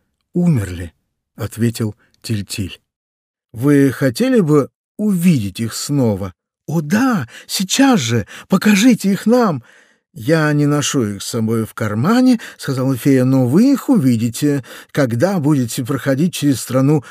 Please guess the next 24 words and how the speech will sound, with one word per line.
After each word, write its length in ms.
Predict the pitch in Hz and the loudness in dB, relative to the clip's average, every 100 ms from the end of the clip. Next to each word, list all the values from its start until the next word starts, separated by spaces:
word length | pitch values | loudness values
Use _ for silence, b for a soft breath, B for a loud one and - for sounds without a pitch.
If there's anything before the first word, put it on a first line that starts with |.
| B | B
воспоминаний. 960 | 139 - - 151 143 127 104 95 104 B B | -4 -2 0 2 4 2 0 -4 -6 B B
Это 320 | 269 269 254 | 0 2 0
по 160 | 190 175 | 0 2
дороге 800 | 135 120 135 254 277 139 113 b b | 4 4 4 4 4 2 -2 b b
к 60 | - | -10
синей 520 | - 139 170 160 151 | -4 0 2 2 -2
птице. 720 | - - 123 95 - 107 92 b b b b _ | -6 -6 -6 -4 -8 -10 -10 b b b b _
Сейчас 520 | - 170 139 165 107 | -2 -2 2 0 0
же 140 | 98 | 0
налево, 520 | 107 110 131 247 285 254 B - | 0 2 2 4 2 0 B -2
пройдя 440 | 175 156 147 240 | 2 2 2 0
третий 460 | - 156 156 123 147 | 2 2 2 0 -2
поворот. 580 | 147 120 95 82 - - b b b | 0 0 -2 -8 -14 -20 b b b
Что 280 | - 277 | -4 2
вы 100 | 226 | 4
делали, 380 | 175 147 151 208 | 4 4 4 4
когда 280 | 220 160 127 | 2 0 2
я 160 | 120 117 | 2 0
постучала?» 880 | 117 - 127 - - 87 98 131 151 b b b b b _ _ _ | -2 -6 -6 -6 -8 -8 -6 -6 -8 b b b b b _ _ _
«Мы 480 | 95 107 147 180 170 | -8 -4 0 0 0
играли 600 | 139 117 127 147 165 165 - | -2 -2 -2 -2 -2 -4 -10
в 180 | - _ | -20 _
поедание 640 | 135 117 104 117 120 120 | -2 0 0 -2 -2 -4
пирожных», — 720 | 113 113 95 87 78 87 - | -6 -8 -8 -12 -14 -16 -18